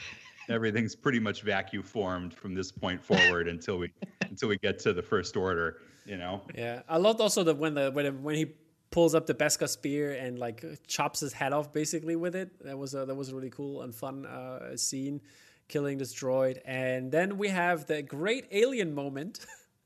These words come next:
Speaker 3: And also, uh, what was it? Revenge of the Sith? Or somewhere was also, or was it episode one also, where they have droids and they open up the,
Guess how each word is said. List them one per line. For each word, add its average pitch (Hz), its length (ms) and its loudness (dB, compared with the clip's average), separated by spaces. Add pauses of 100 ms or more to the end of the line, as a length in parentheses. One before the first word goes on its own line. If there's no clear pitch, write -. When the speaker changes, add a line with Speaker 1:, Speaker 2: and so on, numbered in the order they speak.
(400)
Speaker 3:
And 156 200 2
also, 165 500 6
uh, 151 380 -2
what 143 280 -8
was 196 140 -6
it? 208 140 -10
Revenge 160 400 -4
of 156 80 -4
the 151 80 -4
Sith? 240 360 -6
Or 156 180 -6
somewhere 226 400 -2
was 196 260 -2
also, 170 380 -4
or 139 180 -4
was 165 200 2
it 170 80 -4
episode 156 360 -2
one 127 260 -8
also, 113 440 -8 (320)
where 135 300 0
they 135 140 -4
have 135 200 -2
droids 143 380 0
and 123 120 -8
they 123 160 -4
open 135 320 -8
up 123 220 -8
the, 120 400 -4